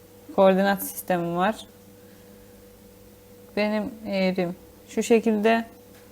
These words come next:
X eşittir sekant t eşittir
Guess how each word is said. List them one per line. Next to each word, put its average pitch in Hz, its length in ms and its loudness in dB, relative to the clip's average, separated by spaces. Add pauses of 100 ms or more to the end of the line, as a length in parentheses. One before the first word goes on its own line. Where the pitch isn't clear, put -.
(2250)
X 220 240 -4
eşittir - 480 -10 (320)
sekant 190 600 -8 (720)
t 214 380 0 (960)
eşittir 208 760 -4